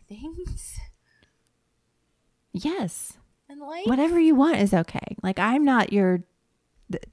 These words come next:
Speaker 2: the person
Speaker 1: Keeper?
Speaker 2: that's
Speaker 1: Ugh, she's
Speaker 2: judging
Speaker 1: my
Speaker 2: of you. No.
Speaker 1: keeper.
Speaker 2: I'm your best friend. Like, I'm never going to portray you or, or say anything negative about you.
Speaker 1: She never
Speaker 2: Um,
Speaker 1: has. Like,
Speaker 2: but
Speaker 1: she
Speaker 2: we're just
Speaker 1: literally
Speaker 2: different.
Speaker 1: Right.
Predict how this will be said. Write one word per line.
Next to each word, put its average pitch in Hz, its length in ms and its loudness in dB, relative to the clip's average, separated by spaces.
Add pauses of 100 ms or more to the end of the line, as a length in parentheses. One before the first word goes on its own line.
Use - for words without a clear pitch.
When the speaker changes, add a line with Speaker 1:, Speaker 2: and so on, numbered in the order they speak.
(160)
Speaker 2:
the 202 120 2
person 226 340 0
Speaker 1:
Keeper? 311 260 4
Speaker 2:
that's - 300 -2
Speaker 1:
Ugh, 233 340 -8
she's - 80 -8
Speaker 2:
judging 175 320 4
Speaker 1:
my 170 80 4
Speaker 2:
of 165 180 -2
you. 170 220 0
No. 262 140 0
Speaker 1:
keeper. 165 720 -2
Speaker 2:
I'm 226 200 6
your 269 120 8
best 220 360 4
friend. 226 200 4
Like, 175 220 -2
I'm 175 360 -2 (200)
never 185 420 4
going 160 380 -2
to 156 280 -4 (1000)
portray 214 460 -2
you 208 180 2
or, 185 240 0
or 202 80 -2
say 233 160 -2
anything 233 320 4
negative 143 320 -4
about - 280 -8
you. - 320 -8 (1000)
Speaker 1:
She 165 80 -2
never 175 280 2
Speaker 2:
Um, - 60 -6
Speaker 1:
has. 143 340 -8
Like, 190 200 -4
Speaker 2:
but 247 100 12
Speaker 1:
she 233 60 8
Speaker 2:
we're 269 80 12
just 359 160 6
Speaker 1:
literally 330 360 4
Speaker 2:
different. 214 240 -4 (600)
Speaker 1:
Right. 349 380 -6